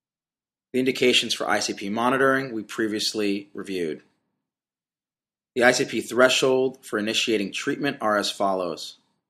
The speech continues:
Level two recommendations being that treatment should be initiated for I C Ps greater than twenty. Level three recommendations being that treatment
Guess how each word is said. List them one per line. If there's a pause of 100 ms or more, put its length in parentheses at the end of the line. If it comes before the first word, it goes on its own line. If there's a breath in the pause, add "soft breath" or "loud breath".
(1300)
Level
two
recommendations
being
that
treatment
should
be
initiated
for
I
C
Ps
greater
than
twenty. (1200)
Level
three
recommendations
being
that
treatment